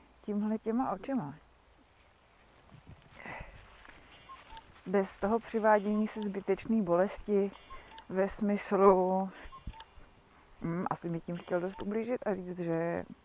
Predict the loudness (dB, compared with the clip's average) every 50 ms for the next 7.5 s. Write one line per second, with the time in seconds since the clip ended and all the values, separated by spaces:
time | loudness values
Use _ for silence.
0 | -20 -12 -8 -6 -6 -6 -6 -8 -10 -12 -12 -10 -12 -10 -8 -8 -6 -2 -2 0
1 | 0 0 -4 -6 _ -12 -12 -8 -6 -6 -4 -4 -6 -6 -10 -14 -18 -20 _ _
2 | -20 -20 -18 -18 -16 -16 -16 -18 -18 -20 -20 -20 -20 -20 -20 -20 -20 -20 -20 -20
3 | -20 -20 -20 _ _ -20 -20 -20 _ _ -20 -20 -20 -18 -16 -16 -14 -16 -14 -4
4 | 0 0 2 2 2 0 -2 -2 -4 -6 -6 -6 -6 -8 -8 -4 -2 0 0 2
5 | 2 0 0 0 0 0 0 0 0 -2 -4 -6 -4 -2 0 2 2 2 0 0
6 | 0 0 0 -2 -4 -6 -4 -4 -2 0 2 2 2 2 2 2 2 2 2 0
7 | 0 -2 -4 -4 -8 -12 -10 -10 -10 -10